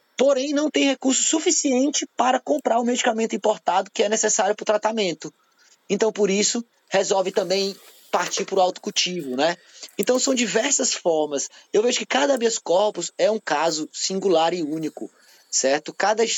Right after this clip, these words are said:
cada, cada enfermidade, cada histórico do paciente. É, e, e eu vejo que realmente,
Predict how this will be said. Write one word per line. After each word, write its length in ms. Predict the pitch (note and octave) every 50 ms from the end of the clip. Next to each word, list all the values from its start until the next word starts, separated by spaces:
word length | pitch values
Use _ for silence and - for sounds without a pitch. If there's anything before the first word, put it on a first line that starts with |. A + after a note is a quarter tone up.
| -
cada, 360 | - F#3+ G3 G#3 G#3+ G3+ F3+
cada 220 | D#3+ - F#3+ F#3+ G3+
enfermidade, 600 | F3+ F#3 F3+ F3+ F3 C#3 C#3 D3+ D#3+ D#3+ C#3+ C3+
cada 200 | - - D#3 E3
histórico 420 | E3+ - - - E3+ D#3+ D#3+ D#3 D3
do 60 | D#3
paciente. 760 | - - C#3+ - - D3 B2+ C3 C#3 D3 C#3+ - - G2+ - _ _ _ _ _ _ _ _ _
É, 800 | A#2+ C3+ C3 B2+ B2 B2 A#2+ A#2 A#2 A#2 A2+ G#2+ G#2+ G2 E2 - - _ _ _ - _ _ _ _ _ _ -
e, 600 | C#3+ C#3+ D3 D3 D3 D3 D3 D3 D3 D3 D3 - F#3+
e 140 | G3 E3+
eu 120 | F#3 G3+ G3+
vejo 260 | E3 G#3 G#3+ G3 G3
que 80 | - A3
realmente, 640 | G#3+ A3 A3+ A3 G3+ G#3 A3 A3+ A3+ - A#3+ A#3